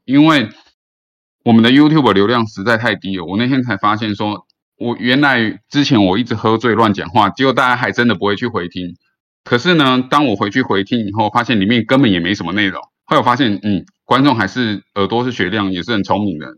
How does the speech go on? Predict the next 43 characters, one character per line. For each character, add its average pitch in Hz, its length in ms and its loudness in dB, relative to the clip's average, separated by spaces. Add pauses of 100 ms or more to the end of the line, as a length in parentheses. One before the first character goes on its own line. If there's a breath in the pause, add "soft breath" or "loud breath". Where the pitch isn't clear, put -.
知 123 140 -6
道 123 160 2
那 117 140 2
些 113 160 -2
都 113 100 0
是 110 80 -4
废 101 240 -2
话， 87 180 2
所 104 120 -2
以 - 20 0
不 90 120 -4
会 95 60 2
回 95 140 -4
去 98 100 -6
回 85 200 -4
听。 73 180 -12 (240)
但 180 140 2
是 196 60 4
我 127 120 4
觉 151 80 0
得 151 80 4
我 170 80 2
今 139 160 2
天 151 220 4
的 131 100 2
分 131 180 2
享 98 220 -2
呢， 101 220 -2 (580)
是 185 80 0
有 139 160 4
准 110 220 0
备， 113 220 2
而 120 120 -2
且 107 160 -4
里 95 120 -2
面 117 140 -2
是 120 120 -6
有 101 80 0
很 95 180 -6
多 101 160 0
东 98 220 -2
西 98 180 -4
的， 87 160 -6